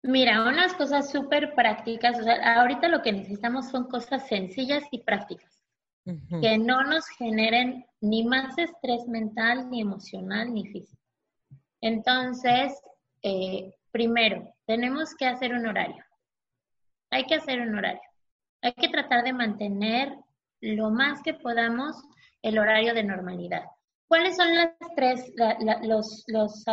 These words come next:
Speaker 1: las tres actividades que le van a dar una estructura a todo un día? Es las comidas, la hora, la, el ritmo de sueño y vigilia, ¿no? De, de despertar y de dormir, las comidas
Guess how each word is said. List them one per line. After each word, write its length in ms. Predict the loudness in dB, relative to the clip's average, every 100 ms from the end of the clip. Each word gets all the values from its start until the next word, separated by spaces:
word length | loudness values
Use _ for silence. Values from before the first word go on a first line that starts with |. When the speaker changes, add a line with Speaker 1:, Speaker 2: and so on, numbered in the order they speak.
| 0
Speaker 1:
las 200 | -2 -4
tres 180 | -4 -2
actividades 680 | -2 -2 -2 2 2 2 -4
que 120 | -2
le 80 | 2
van 160 | 2
a 40 | 0
dar 120 | -2
una 160 | -2 -4
estructura 800 | -8 -12 -14 -10 -6 -4 -4 -4
a 160 | -6 -8 _ _ -2
todo 300 | -2 0 -2
un 240 | -2 -2
día? 300 | 0 2 0 -2 -10 _ _ _ _ _ _ _ _ 2
Es 340 | 2 2 -6 _ _ _ _ _
las 280 | -2 -2 -2
comidas, 520 | -2 0 0 -2 -4 -16 _ _ _ _ _ _ _ _ _ _
la 460 | 0 2 4 6 8
hora, 480 | 8 6 2 -2 -2
la, 140 | -2 0
el 200 | -2 -2
ritmo 260 | -2 -4 -2
de 120 | -4
sueño 380 | -4 -4 -2 -2
y 60 |
vigilia, 720 | -4 -6 -4 -2 -2 -2 -2 -2
¿no? 180 | -2
De, 280 | 0 -2 -4
de 80 | -8
despertar 600 | -10 -8 -8 -6 -4 -2
y 40 | -2
de 140 | -4
dormir, 360 | -6 -4 -4 -6 -12 _ _ _ _ _ _ _
las 320 | -2 0 0 -4
comidas 520 | -2 0 2 0 -2